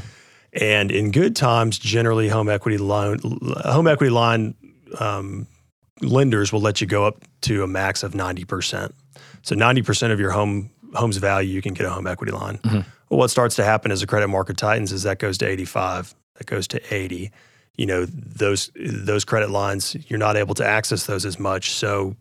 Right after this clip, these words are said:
Speaker 1: people that do have equity, maybe they're not able to access that with credit lines in the amount that they want.
Speaker 2: Right.
Speaker 1: The other component, though, is if you are using it, um, in some capacity to fund your lifestyle, well, a lot of those home equity loans got frozen, and, and the lenders just said, "Hey,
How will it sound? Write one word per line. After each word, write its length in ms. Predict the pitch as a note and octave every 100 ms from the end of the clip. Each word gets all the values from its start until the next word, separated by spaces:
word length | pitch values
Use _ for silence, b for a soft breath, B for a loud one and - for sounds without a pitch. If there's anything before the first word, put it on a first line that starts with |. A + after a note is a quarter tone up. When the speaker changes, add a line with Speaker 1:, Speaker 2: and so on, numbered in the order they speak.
| _
Speaker 1:
people 260 | - G#2+ G2+
that 80 | F#2
do 180 | F#3+
have 220 | D#3 A2+ A2
equity, 320 | A2 B2 A2
maybe 180 | G#2+ A2
they're 100 | G#2+
not 200 | G2+ G#2
able 160 | G2
to 100 | G#2+
access 480 | G#2+ G#2+ - A2 F2+
that 220 | G#2+ G#2+
with 240 | G#2 - - _ _ -
credit 180 | B2+ A2+
lines 320 | G#2 G#2 G#2
in 80 | G2+
the 80 |
amount 220 | G2+ G2+ G2+
that 80 |
they 100 | A2+
want. 460 | A2 A2+ C3 A#2 A#2 -
Speaker 2:
Right. 220 | C3+ G2+ - -
Speaker 1:
The 140 | A#2+
other 160 | G3+ B3
component, 420 | C#3 A#2 B2+ A#2+
though, 160 | A#2 A#2+
is 140 | G#2
if 180 | G#2+ -
you 240 | A2+ A2+
are 160 | A2 G#2
using 400 | G2+ A#2 G#2+ A2
it, 240 | G#2+ G#2 - - -
um, 640 | A2 G#2+ G2+ G2+ G2+ G#2+ -
in 160 | G#2+
some 240 | F#2+ - G#3+
capacity 520 | G#2+ G#2+ G#2+ F#2+ G2+
to 120 | F#2
fund 220 | F#2+ G2+ G2
your 100 | G2
lifestyle, 500 | F#2+ - G2+ G2+ - B B B
well, 380 | - A#2 A2 - _ _ -
a 60 | G#2+
lot 140 | C3
of 80 | G3
those 120 | B2+
home 160 | A2+ G#2+
equity 240 | G2+ G#2
loans 220 | G#2 G2
got 220 | - G2+
frozen, 500 | - G#2 A2 D3 F#2+
and, 160 | F#2+ G2 -
and 120 | G#2+
the 80 | G2
lenders 340 | G#2+ G#2+ G2
just 160 | - G2+
said, 160 | G#2+ F#2
"Hey, 300 | A#2+ A#2